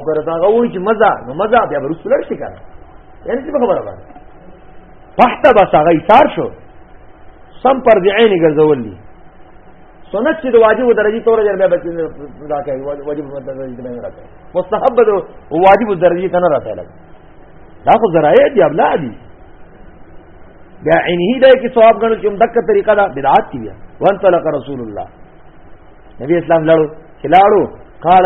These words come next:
یقول ابو طلحه، راوي ابو طلحه وی، فانک لتعلم یا رب، والله، و زما رب، تا ته پته ده، انه یعجبني، چې ما له دا مزه راکړي، ان انا اخرج، ان اخرج مع رسول الله اذا خرج وادخل معه اذا دخل. سبحان الله.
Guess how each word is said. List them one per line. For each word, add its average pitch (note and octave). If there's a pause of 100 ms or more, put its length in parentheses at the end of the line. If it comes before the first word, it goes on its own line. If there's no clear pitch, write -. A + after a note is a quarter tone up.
(120)
یقول D#3+ (140)
ابو D#3 (100)
طلحه، D#3
راوي G3
ابو D#3+
طلحه E3+
وی، F#3 (400)
فانک E3 (100)
لتعلم D3 (100)
یا C3+ (120)
رب، B2+ (440)
والله، F3 (400)
و F3
زما A3+ (100)
رب، G3
تا A3
ته -
پته C4
ده، F#3+ (360)
انه G#3 (160)
یعجبني، G3+ (300)
چې G3 (120)
ما C4
له A#3+
دا B3 (120)
مزه A#3
راکړي، A#3+ (100)
ان A3 (140)
انا B3
اخرج، G#3+ (140)
ان A3 (100)
اخرج G#3 (100)
مع F#3+
رسول A3
الله G3+
اذا G3
خرج G#3+ (320)
وادخل F#3
معه D#3+ (100)
اذا C#3+ (100)
دخل. A#2 (120)
سبحان D3+ (100)
الله. B2+